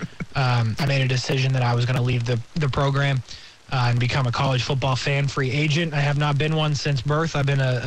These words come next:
Speaker 2: a Florida Gator fan the whole time, and I got upset, and I left. And then Billy Napier, I doubled down and said I was definitely gone.
Speaker 1: You did say that.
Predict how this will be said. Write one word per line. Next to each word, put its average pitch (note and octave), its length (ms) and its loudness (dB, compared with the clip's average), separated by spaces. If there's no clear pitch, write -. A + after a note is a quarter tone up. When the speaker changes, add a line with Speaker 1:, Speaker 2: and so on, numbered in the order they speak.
Speaker 2:
a A#2+ 40 2
Florida C3+ 280 0
Gator C3+ 220 2
fan C3+ 220 0
the C3+ 60 2
whole C3 160 2
time, E3+ 400 0
and D3 140 0
I D3+ 80 2
got E3 160 2
upset, F3 400 -2
and D3 100 0
I C#3+ 60 2
left. C#3+ 560 -2
And D3+ 120 -2
then C#3 120 2
Billy D#3 220 2
Napier, D#3 380 0
I D3 80 2
doubled C#3+ 300 0
down D3 360 0
and C3+ 120 -2
said C#3 160 0
I C3+ 180 0
was C3 180 2
definitely C3+ 320 0
gone. C#3+ 440 0
Speaker 1:
You E3 80 -10
did B2 160 -8
say - 140 -10
that. C#3+ 200 -6